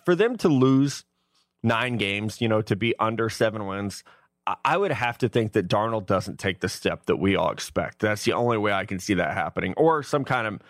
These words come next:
major injury, or maybe Le'Veon Bell lost it in that <laughs> time away from the field. I don't know. I mean, on paper, they look better than, than seven wins. So how about the Chicago Bears?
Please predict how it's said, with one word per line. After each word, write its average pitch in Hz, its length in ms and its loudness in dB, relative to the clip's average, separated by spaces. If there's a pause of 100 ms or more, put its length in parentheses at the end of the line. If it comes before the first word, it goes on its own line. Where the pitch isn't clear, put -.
(160)
major 110 440 2
injury, 101 600 0
or 98 320 0 (360)
maybe 113 240 0
Le'Veon 101 560 -2
Bell 98 180 2
lost 90 340 2
it 113 140 2
in 110 120 2
that 131 160 0
<laughs> - 20 -8
time 143 240 2
away 131 140 0
from 131 120 -4
the 120 80 4
field. 127 260 2
I 131 80 4
don't 135 100 -2
know. 117 140 2
I 107 60 0
mean, 113 220 -2
on 160 140 2
paper, 160 280 2
they 127 120 2
look 127 220 0
better 110 260 2
than, 101 200 -4 (400)
than 113 340 0
seven 104 400 0
wins. 95 300 -4
So 123 260 2 (260)
how 147 100 0
about 277 160 2
the 277 100 -2
Chicago 160 520 2
Bears? 127 420 0